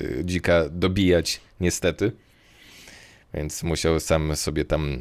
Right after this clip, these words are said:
doczekać swojego, e, końca. No ale cóż, e, być może to jest po prostu jakaś, e,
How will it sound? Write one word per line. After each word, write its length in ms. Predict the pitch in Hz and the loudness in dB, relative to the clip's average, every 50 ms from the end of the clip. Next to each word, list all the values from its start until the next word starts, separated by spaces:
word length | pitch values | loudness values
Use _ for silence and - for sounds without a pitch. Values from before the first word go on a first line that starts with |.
| - - | -6 -8
doczekać 520 | 71 78 - 78 - - 73 - 69 67 - | -6 -6 -6 -4 -4 -4 -4 -4 -4 -6 -6
swojego, 540 | - - - 65 71 71 69 73 73 73 67 57 57 90 | -8 -6 -2 -2 -2 0 0 0 0 0 -2 -2 -2 -2
e, 100 | 87 82 | 0 0
końca. 440 | - - 78 80 - - 107 113 - - - - - - - - - - - | 0 0 -2 0 0 0 0 0 0 -4 -14 -20 -20 -20 -20 -20 -20 -10 -2
No 180 | - 110 131 143 | 0 2 4 6
ale 580 | 143 143 143 139 139 139 135 135 135 135 123 123 127 127 123 117 | 6 6 6 6 6 6 6 6 6 4 4 0 -2 -4 -4 -4
cóż, 420 | - - 131 120 - - - - - | -2 0 2 2 2 0 -2 0 2
e, 240 | 87 85 85 85 78 76 78 71 73 87 85 80 80 87 | 2 4 4 2 0 -2 -4 -6 -10 -12 -12 -12 -10 -8
być 380 | 98 98 98 98 117 104 - - | -8 -2 0 0 2 2 2 2
może 380 | 110 101 98 87 87 98 110 107 | 4 4 4 4 4 4 2 4
to 140 | - 104 | 2 2
jest 320 | 98 95 95 98 - - - | 4 4 4 2 0 -4 -6
po 100 | - 95 | -6 -6
prostu 580 | - - 95 87 - - - - 104 101 98 | -2 0 0 0 0 -2 -4 -2 0 2 2
jakaś, 680 | 101 98 90 87 - - 92 92 92 - - - - | 2 2 2 0 0 0 0 0 0 -2 -4 -4 -2
e, 40 | - | 0